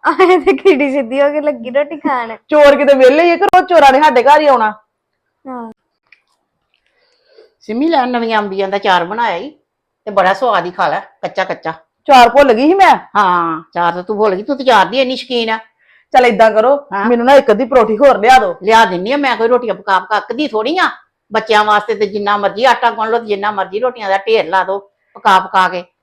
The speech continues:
Speaker 2: ਮੰਮੀ, ਫਿਰ ਤੂੰ ਮਾਂ ਵਾ ਮੇਰੀ।
Speaker 3: ਆਹੋ।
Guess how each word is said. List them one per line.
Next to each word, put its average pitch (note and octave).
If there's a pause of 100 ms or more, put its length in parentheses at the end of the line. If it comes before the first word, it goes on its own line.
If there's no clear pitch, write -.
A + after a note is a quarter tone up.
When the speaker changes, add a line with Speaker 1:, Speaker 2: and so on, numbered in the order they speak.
(420)
Speaker 2:
ਮੰਮੀ, A#3+
ਫਿਰ E4
ਤੂੰ D4
ਮਾਂ A#3+
ਵਾ C4
ਮੇਰੀ। B3+
Speaker 3:
ਆਹੋ। F3+